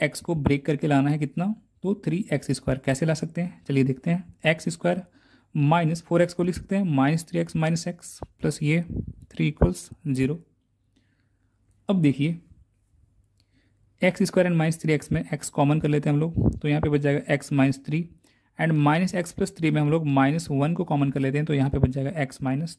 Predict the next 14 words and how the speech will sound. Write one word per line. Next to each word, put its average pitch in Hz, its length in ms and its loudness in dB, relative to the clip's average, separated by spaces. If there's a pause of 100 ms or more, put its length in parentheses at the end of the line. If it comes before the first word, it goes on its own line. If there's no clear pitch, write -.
three। 139 180 -4 (380)
equals 160 400 -4
ज़ीरो। 139 260 0 (1200)
अब 175 100 0
यहाँ 190 140 2
पे 190 60 2
देखिए 190 200 4
हमारा 180 180 4
कॉमन 175 300 2
टर्म 180 140 0
है 185 220 -2
x - 220 -6
माइनस 151 320 0
थ्री, 156 220 -4